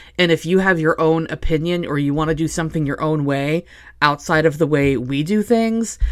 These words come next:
that's not about individuality. That's actually an attack on the way we do things and an attack on you wanting to even be a part of us.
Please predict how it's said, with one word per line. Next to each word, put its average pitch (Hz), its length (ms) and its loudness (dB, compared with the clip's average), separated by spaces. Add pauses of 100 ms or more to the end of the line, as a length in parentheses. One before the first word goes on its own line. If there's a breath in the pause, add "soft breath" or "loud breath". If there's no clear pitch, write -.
(140 loud breath)
that's - 220 -2
not 247 160 4
about 196 280 2
individuality. 135 1080 -4 (280 loud breath)
That's 165 220 -2
actually 170 480 0
an 151 100 -4
attack 151 580 -2 (240)
on 135 360 -2
the 139 100 -4
way 139 220 -2
we 160 220 -2
do 147 180 -2
things 127 540 -6 (360 loud breath)
and 151 160 -2
an 151 140 -2
attack 147 480 -4
on 143 220 -2
you 151 100 -2
wanting 143 320 -2
to - 160 -8
even 147 200 -4
be 139 120 -4
a 117 60 -6
part 156 260 -2
of 120 100 -6
us. - 360 -12